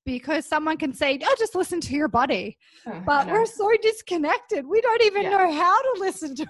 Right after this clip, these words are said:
Speaker 1: our bodies
Speaker 2: I
Speaker 1: anymore.
Speaker 2: know. I know, like, "Oh, you can train if it, you can run through pregnancy if you've always run and just listen to your body." And it's like, well, I don't know. Have you ever been pregnant before and experienced that? Because it's completely new.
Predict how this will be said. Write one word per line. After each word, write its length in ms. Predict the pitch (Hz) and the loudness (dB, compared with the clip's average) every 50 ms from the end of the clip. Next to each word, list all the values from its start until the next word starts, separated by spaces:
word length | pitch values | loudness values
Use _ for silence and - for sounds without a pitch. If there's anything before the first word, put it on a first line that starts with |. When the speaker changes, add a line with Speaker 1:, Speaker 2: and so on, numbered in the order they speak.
| 403 | 0
Speaker 1:
our 140 | 359 311 330 - 269 | 0 0 0 -4 -2
bodies 380 | 294 285 269 277 277 285 277 | -2 -2 -2 -2 -6 -8 -8
Speaker 2:
I 60 | 269 247 | -8 -8
Speaker 1:
anymore. 580 | 233 247 247 233 226 226 214 208 214 262 339 359 | -8 -8 -10 -8 -6 -6 -4 -4 -2 -2 -2 -2
Speaker 2:
know. 440 | 185 - - 480 480 - - 440 - _ - 440 - | -4 -4 -2 -2 -2 -2 -6 -8 -8 _ -10 -6 -4
I 60 | 240 | -2
know, 140 | 233 226 220 | -2 0 0
like, 160 | 220 214 - | 0 -2 0
"Oh, 80 | - 311 | 0 0
you 240 | 320 302 302 311 294 | 0 0 -2 -4 -6
can 220 | - 381 330 330 294 | -8 -8 -6 -6 -6
train 380 | - 254 196 202 202 202 208 | -4 -4 -4 -2 -4 -6 -6
if 220 | - - 220 - 247 | -8 -10 -10 -10 -10
it, 180 | 240 - - - - _ _ - | -12 -12 -14 -20 -20 _ _ -6
you 120 | 262 294 | -6 -6
can 140 | 285 - 349 | -4 -4 -6
run 240 | 330 277 233 226 226 | -2 -2 -2 -2 -4
through 200 | 226 - 247 233 | -6 -8 -10 -8
pregnancy 600 | - 220 185 196 190 190 196 - - 196 180 185 | -6 -6 -6 -4 -6 -8 -8 -8 -8 -8 -6 -6
if 140 | 175 175 - | -8 -8 -10
you've 120 | 180 190 | -10 -8
always 280 | 202 208 214 220 214 208 | -4 -4 -2 -2 -4 -4
run 200 | 185 160 175 190 | -4 -4 -4 -6
and 120 | 190 196 | -8 -8
just 160 | 214 208 - | -10 -12 -12
listen 260 | 196 185 - 208 202 196 | -14 -14 -12 -12 -14 -12
to 100 | - 208 | -10 -10
your 80 | 190 | -6
body." 380 | 185 214 202 196 - - - - - | -4 -4 -4 -6 -6 -14 -18 -16 -12
And 100 | 214 214 | -12 -12
it's 140 | 214 - - | -10 -6 -6
like, 340 | 214 202 208 208 - - _ _ _ _ _ _ _ _ _ _ _ _ _ _ _ | -4 -4 -6 -8 -12 -20 _ _ _ _ _ _ _ _ _ _ _ _ _ _ _
well, 380 | - 226 208 190 151 139 - - _ _ _ _ - | -4 -2 0 0 -2 -2 -4 -10 _ _ _ _ -6
I 140 | - 214 - | -4 -2 -2
don't 120 | - 147 | -2 -2
know. 160 | 139 143 127 131 - _ _ _ - _ - - 113 - - | -4 -6 -8 -10 -14 _ _ _ -20 _ -16 -14 -14 -12 -10
Have 200 | 185 185 180 170 170 | -6 -6 -6 -4 -2
you 100 | 180 190 | -4 -4
ever 140 | 185 190 | -4 -4
been 260 | 175 - 175 175 180 - | -4 -4 -4 -4 -6 -4
pregnant 340 | - 180 202 202 196 175 | -4 -4 -2 -2 -4 -6
before 280 | 165 185 - - 170 170 | -8 -8 -4 -2 -2 0
and 80 | 175 170 | 0 -2
experienced 640 | - - - - - 170 180 190 190 175 175 175 - | -4 -8 -12 -10 -8 -6 -4 -4 -4 -6 -6 -6 -2
that? 240 | 165 156 147 - - | 0 0 0 0 -4
Because 320 | 190 - 196 180 170 175 | -8 -8 -6 -6 -6 -6
it's 180 | 185 190 185 - | -8 -10 -10 -14
completely 720 | - - - 175 165 - - 185 208 208 202 - 170 165 | -16 -12 -12 -12 -10 -6 -2 0 0 0 0 -2 -6 -8
new. 420 | 170 180 - 220 233 - - | -6 -6 -6 -6 -8 -8 -10